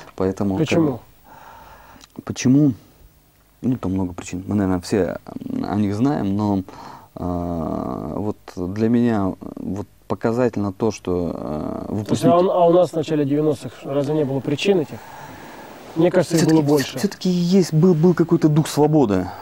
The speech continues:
Speaker 1: просто есть какая-то внутренняя свобода, какое-то желание, э, и я думаю, что вот если прови-, провести два опроса, вот тогда,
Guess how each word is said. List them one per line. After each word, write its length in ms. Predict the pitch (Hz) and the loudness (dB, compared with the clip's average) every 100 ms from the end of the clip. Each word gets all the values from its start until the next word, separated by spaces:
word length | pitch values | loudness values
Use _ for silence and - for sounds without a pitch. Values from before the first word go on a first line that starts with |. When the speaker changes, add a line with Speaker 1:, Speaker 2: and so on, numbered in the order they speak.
| - | -8
Speaker 1:
просто 380 | 113 98 117 104 | -6 -2 2 2
есть 400 | 113 131 - - | 4 2 0 -6
какая-то 340 | 110 - 110 | -4 -2 0
внутренняя 440 | 110 156 143 123 113 | 2 0 2 0 0
свобода, 360 | 104 107 101 | -2 -2 -2
какое-то 340 | 92 98 95 92 | -4 -6 -4 -2
желание, 680 | 101 113 135 131 107 98 - | 0 2 2 0 -2 -2 -4
э, 540 | 90 87 87 87 85 | -4 -4 -4 -4 -6
и 160 | 58 107 110 110 | -4 -2 -2 0
я 80 | 123 | 0
думаю, 220 | 127 127 | 2 0
что 180 | 117 - | 0 -4
вот 120 | 117 - - | -6 -8 -10
если 300 | 117 - 110 | -8 -4 -4
прови-, 340 | - 117 117 110 | -2 -2 -2 -6
провести 400 | 113 117 117 - | -2 0 0 -2
два 240 | 117 113 131 | -2 0 0
опроса, 400 | 127 175 185 98 | 0 -2 -2 -6
вот 120 | 98 - | -8 -6
тогда, 460 | 104 117 127 165 | -4 0 0 -2